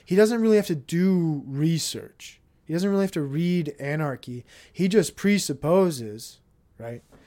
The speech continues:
that it's wrong. And then he uses the Socratic method in some regards to break down the philosophy and say, "Well,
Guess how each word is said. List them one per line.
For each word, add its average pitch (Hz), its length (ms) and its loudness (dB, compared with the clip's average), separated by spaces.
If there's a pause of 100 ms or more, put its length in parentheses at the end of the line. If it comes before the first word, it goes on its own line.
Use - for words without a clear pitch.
(180)
that 143 160 -2
it's 139 180 -4
wrong. 127 300 -4 (720)
And 156 80 -2
then 170 80 2
he 180 80 2
uses 151 460 -2 (520)
the 156 120 -6
Socratic 160 560 -2
method 143 580 -4 (840)
in 156 160 -2
some 151 380 -2
regards 135 640 -6
to 180 580 0 (500)
break 165 260 0
down 147 260 0
the 139 80 -6
philosophy 143 680 -4
and 143 140 -4
say, 151 420 -2
"Well, 139 440 -2